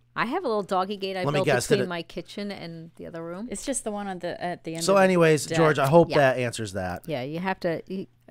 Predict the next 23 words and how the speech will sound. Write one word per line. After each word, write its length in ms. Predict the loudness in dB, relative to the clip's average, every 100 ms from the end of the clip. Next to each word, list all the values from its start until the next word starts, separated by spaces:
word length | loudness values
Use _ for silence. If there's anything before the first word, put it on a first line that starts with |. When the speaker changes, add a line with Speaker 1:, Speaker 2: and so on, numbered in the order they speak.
| -16 -6
Speaker 3:
I'll 140 | -6
come 160 | -4 -8
on 120 | -8
Sunday 280 | -14 -16 -18
when 140 | -18
no 80 | -20
one's 140 | -20
here. 180 | -20 -20 _ _ 0
Speaker 1:
<laughs> 80 | 0 0 -6 -20 _ _ -20 _ -20 -20 -12
Speaker 2:
Okay, 220 | -8 -6 -8
Ethan. 420 | -10 -12 -14 -14 _ _ _ _ -20 _ -20 -20 -20 -20 _ _ _ _ _ _ _ _
Speaker 1:
Oh, 220 | -4 -4 -4
here 160 | -8
we 80 | -10
go. 260 | -2 2 2
Speaker 2:
Mister 300 | 0 -8 -6
Mike 260 | -6 -6
Trapp, 420 | -4 2 4 4 2
how 80 |
you 100 | -2
doing 200 | 0 -2
today, 220 | -2 -2 0
sir? 420 | 2 4 4